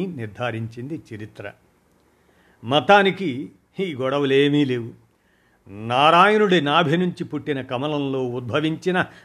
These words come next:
బ్రహ్మముఖం నుంచి వేదాలు పుట్టాయని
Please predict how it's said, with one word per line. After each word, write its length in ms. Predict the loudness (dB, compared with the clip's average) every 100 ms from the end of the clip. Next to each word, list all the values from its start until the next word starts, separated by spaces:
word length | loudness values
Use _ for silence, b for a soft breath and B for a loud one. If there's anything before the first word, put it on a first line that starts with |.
| B
బ్రహ్మముఖం 880 | -4 2 2 2 2 2 0 0 0 2
నుంచి 260 | 0 -2
వేదాలు 500 | -2 0 2 2 2 0 B B
పుట్టాయని 720 | -6 -6 -2 2 2 0 -4